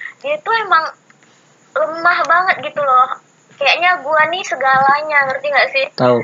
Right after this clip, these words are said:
Speaker 1: Apa kata gua, apa kata gua diturutin, apa mau gua diikutin,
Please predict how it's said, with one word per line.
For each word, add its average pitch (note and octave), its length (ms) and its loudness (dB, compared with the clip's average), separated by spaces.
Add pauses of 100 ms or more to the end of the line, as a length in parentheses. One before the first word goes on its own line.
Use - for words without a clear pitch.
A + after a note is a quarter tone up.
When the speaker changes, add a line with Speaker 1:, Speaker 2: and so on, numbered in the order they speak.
(440)
Speaker 1:
Apa A#3+ 320 0
kata B3 400 0
gua, D4 200 0 (540)
apa A#3+ 300 0
kata A#3+ 280 0 (120)
gua C#4+ 180 0 (220)
diturutin, B3+ 880 -6
apa A#3 320 -2
mau A#3 260 -2
gua B3+ 380 -2
diikutin, B3 960 -6